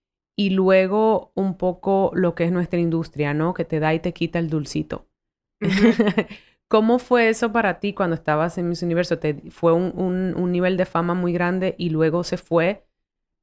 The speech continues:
Speaker 1: ¿O siempre se mantuvo al mismo nivel, tú dirías?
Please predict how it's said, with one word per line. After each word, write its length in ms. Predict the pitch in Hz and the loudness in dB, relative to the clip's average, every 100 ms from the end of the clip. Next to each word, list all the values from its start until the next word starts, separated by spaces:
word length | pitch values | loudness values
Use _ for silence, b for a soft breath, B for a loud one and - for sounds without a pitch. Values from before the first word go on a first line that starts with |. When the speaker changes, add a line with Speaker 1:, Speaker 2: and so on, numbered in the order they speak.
| - | -2
Speaker 1:
¿O 400 | 180 165 160 143 | 2 4 4 2
siempre 400 | - 160 151 170 | 0 -2 -2 -4
se 100 | 170 | -2
mantuvo 680 | 165 160 156 151 156 151 - | -2 -2 -2 0 0 -2 -6
al 160 | 160 151 | -6 -4
mismo 260 | 151 151 | -4 -4
nivel, 420 | 143 135 - - | -4 -4 -6 -8
tú 120 | - - | -10 -8
dirías? 320 | - - | -8 -8